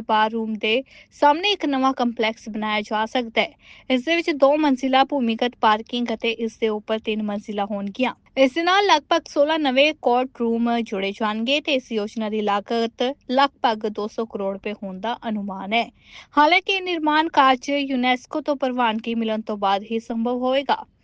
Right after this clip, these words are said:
ਐਸੋਸੀਏਸ਼ਨ ਦਾ ਕਹਿਣਾ ਹੈ ਕਿ ਪ੍ਰਵਾਨਗੀ ਪ੍ਰਕਿਰਿਆ ਦੇ ਵਿੱਚ ਘੱਟੋ ਘੱਟ ਡੇਢ ਸਾਲ ਦਾ ਸਮਾਂ ਲੱਗੇਗਾ ਅਤੇ ਉਸ ਤੋਂ ਬਾਅਦ ਉਸਾਰੀ ਦੇ ਵਿੱਚ ਪੰਜ ਸਾਲ ਤੋਂ ਵੱਧ ਸਮਾਂ ਲੱਗ ਸਕਦਾ ਹੈ। ਇਸ ਸਮੇਂ ਦੌਰਾਨ ਕੈਂਪਸ ਦੇ ਵਿੱਚ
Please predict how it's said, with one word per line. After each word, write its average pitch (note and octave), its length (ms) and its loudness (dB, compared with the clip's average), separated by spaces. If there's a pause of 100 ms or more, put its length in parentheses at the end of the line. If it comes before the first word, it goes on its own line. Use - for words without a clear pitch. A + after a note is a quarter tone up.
(320)
ਐਸੋਸੀਏਸ਼ਨ E4 640 0
ਦਾ F#4+ 120 4
ਕਹਿਣਾ D4 260 2
ਹੈ D4+ 40 0
ਕਿ E4 120 0
ਪ੍ਰਵਾਨਗੀ C#4+ 640 2
ਪ੍ਰਕਿਰਿਆ B3+ 520 -2
ਦੇ B3+ 120 -2
ਵਿੱਚ A#3+ 200 -8 (100)
ਘੱਟੋ A#3 180 -2 (100)
ਘੱਟ A3+ 180 0
ਡੇਢ G#3+ 400 0
ਸਾਲ G3+ 280 0
ਦਾ G#3 140 -2
ਸਮਾਂ G#3 320 -8
ਲੱਗੇਗਾ A3+ 420 -4 (120)
ਅਤੇ B3+ 160 -6
ਉਸ A3 160 -2
ਤੋਂ A#3 160 -4
ਬਾਅਦ G#3 280 0 (460)
ਉਸਾਰੀ D#4 440 2
ਦੇ F#4 80 0
ਵਿੱਚ D#4+ 220 -6
ਪੰਜ B3+ 360 2
ਸਾਲ A#3 320 0
ਤੋਂ A3+ 240 -2
ਵੱਧ G#3+ 200 -2
ਸਮਾਂ G3+ 320 -8
ਲੱਗ G3 160 -4 (100)
ਸਕਦਾ G3 280 -2
ਹੈ। A3 80 -4 (200)
ਇਸ D4 180 4
ਸਮੇਂ F4+ 240 4
ਦੌਰਾਨ F4+ 420 4
ਕੈਂਪਸ D4+ 420 4
ਦੇ D4 80 2
ਵਿੱਚ C#4 340 -2